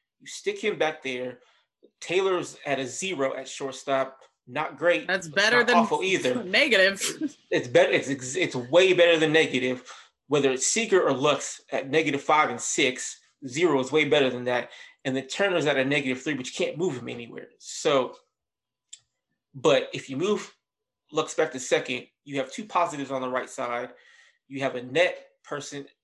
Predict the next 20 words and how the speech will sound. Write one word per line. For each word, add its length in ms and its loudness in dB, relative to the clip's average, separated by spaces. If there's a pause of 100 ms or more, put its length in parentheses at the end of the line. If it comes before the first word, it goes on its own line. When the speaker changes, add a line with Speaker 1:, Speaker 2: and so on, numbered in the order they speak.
(320)
Speaker 1:
short, 500 -8
Taylor, 500 -6 (260)
so 180 -12
you 140 -8
won't 300 -4
lose 320 -6
much. 400 -6
And 120 -10
then 240 -10
the 80 0
only 140 -4
person 220 -12
you 20 -6
have 60 -10
to 60 -12
worry 160 -6
about 360 -8
is 100 -18
Turner. 360 -14 (680)
Speaker 2:
Yeah. 240 -8